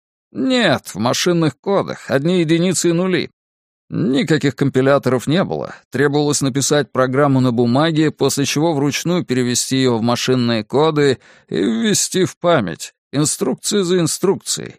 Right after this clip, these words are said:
последовательность нулей и единиц. Мы называли это ручным кодированием». С этими словами генерал обернулся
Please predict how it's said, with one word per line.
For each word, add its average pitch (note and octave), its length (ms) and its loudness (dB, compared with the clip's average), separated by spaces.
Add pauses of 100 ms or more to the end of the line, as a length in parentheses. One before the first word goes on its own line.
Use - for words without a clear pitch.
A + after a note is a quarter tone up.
(160)
последовательность D#3 880 0
нулей C#3+ 420 2
и D3+ 40 2
единиц. D#3+ 580 -2 (680)
Мы D#3+ 320 2
называли E3+ 500 2
это D3 520 2 (200)
ручным E3+ 520 -2
кодированием». G2+ 760 -4 (640)
С - 140 -6
этими A#2 300 0
словами B2 680 0
генерал B2 480 2
обернулся B2 840 0